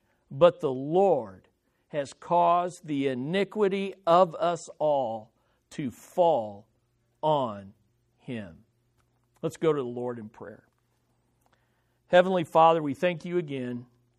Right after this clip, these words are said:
for this opportunity to open your word. And though this is Palm Sunday, it's not the Palm Sunday we expected.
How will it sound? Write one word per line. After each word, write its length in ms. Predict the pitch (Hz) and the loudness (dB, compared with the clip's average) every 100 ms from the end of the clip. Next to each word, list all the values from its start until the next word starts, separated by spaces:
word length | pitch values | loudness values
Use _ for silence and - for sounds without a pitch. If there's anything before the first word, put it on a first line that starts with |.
| _ - | _ -6
for 140 | 143 | -2
this 200 | 147 143 | -2 0
opportunity 920 | 156 151 165 143 156 135 123 123 120 - | 0 0 -4 -8 -8 -8 -6 -8 -10 -12
to 120 | - - | -8 -6
open 400 | 131 127 127 131 | -4 -4 -6 -6
your 160 | 131 | -6
word. 440 | 131 120 110 101 _ _ _ _ _ _ _ 139 | -4 -6 -6 -10 _ _ _ _ _ _ _ -8
And 200 | 143 139 | -4 2
though 500 | 170 175 180 175 - | 4 6 6 4 -6
this 260 | 156 165 175 | -4 -2 -4
is 140 | 160 | -8
Palm 400 | - 190 180 160 | 0 2 2 0
Sunday, 720 | - 180 190 165 147 139 139 _ _ _ - | -4 -2 -2 -2 -4 -6 -10 _ _ _ -8
it's 260 | 165 160 170 | -8 -6 -4
not 300 | 170 160 _ _ | -4 -4 _ _
the 160 | 165 135 _ | -8 -8 _
Palm 300 | - 160 151 | -4 -2 -2
Sunday 460 | - 165 165 151 139 | -4 -4 -2 -2 -2
we 220 | 139 143 | -4 -4
expected. 800 | 131 - - 156 156 170 160 | -6 -10 -6 -4 -4 -6 -8